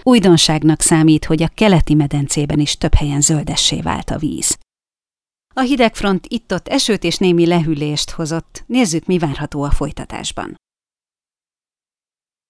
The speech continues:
Eleinte többfelé eshet az eső, de aztán mindenütt felszakadozik a felhőzet, megszűnik a csapadék és kisüthet a nap.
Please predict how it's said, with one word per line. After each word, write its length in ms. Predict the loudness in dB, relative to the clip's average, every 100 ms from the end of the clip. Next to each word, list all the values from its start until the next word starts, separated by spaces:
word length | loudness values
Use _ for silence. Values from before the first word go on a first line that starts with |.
| _ _ _ _ _ _ _ _
Eleinte 500 | 4 6 4 4 2
többfelé 560 | 2 0 2 2 4 4
eshet 360 | 2 0 0
az 160 | 2 2
eső, 300 | 2 2 2
de 160 | 4 2
aztán 320 | 0 0 2
mindenütt 480 | 4 4 4 4 6
felszakadozik 840 | 6 4 2 2 2 4 2 0
a 60 | -2
felhőzet, 680 | 0 0 0 0 -2 0
megszűnik 640 | 2 2 2 2 2 2 0
a 60 | -2
csapadék 580 | 0 0 0 -2 -2
és 200 | -4 -4
kisüthet 580 | -6 -4 -4 -2 -4 -2
a 60 | -2
nap. 300 | -2 -4